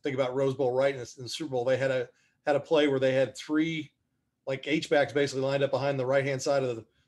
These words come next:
of the play. And you figure they're just gonna single wing it to the quarterback and run six on four on that side and score. They brought one of those guys the other way, and he walked in for the, the,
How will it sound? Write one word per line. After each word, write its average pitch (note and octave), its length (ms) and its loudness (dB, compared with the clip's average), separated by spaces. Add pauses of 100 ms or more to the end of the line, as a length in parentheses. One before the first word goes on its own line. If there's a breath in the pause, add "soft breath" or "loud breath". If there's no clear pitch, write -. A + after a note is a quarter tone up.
(200)
of B2+ 140 -6
the B2 140 -6
play. D#3+ 340 2
And C3 80 -4
you B2 60 -8
figure C3+ 200 -2
they're B2+ 140 0
just - 160 -10
gonna B2 100 -6
single C3+ 360 -2
wing C#3 220 0
it B2+ 120 -6
to C3 80 -10
the A#2+ 100 -12
quarterback C3+ 520 0
and B2+ 100 -6
run C3+ 280 -2
six - 300 -6
on C3 260 -2 (360)
four E3+ 320 4
on C#3+ 120 4
that C3+ 180 0
side C#3 260 0
and C3 100 -6
score. D3+ 460 0 (320 soft breath)
They C#3 80 -2
brought D3 220 2
one D#3+ 100 2
of D#3+ 60 4
those D#3 120 6
guys D3+ 240 4
the D3+ 120 4
other C#3 140 2
way, D3+ 180 2
and C3+ 80 -2
he C#3+ 80 -4
walked C#3 320 2
in C#3+ 120 -2
for C3+ 120 -8
the, B2+ 240 -8
the, B2 180 -8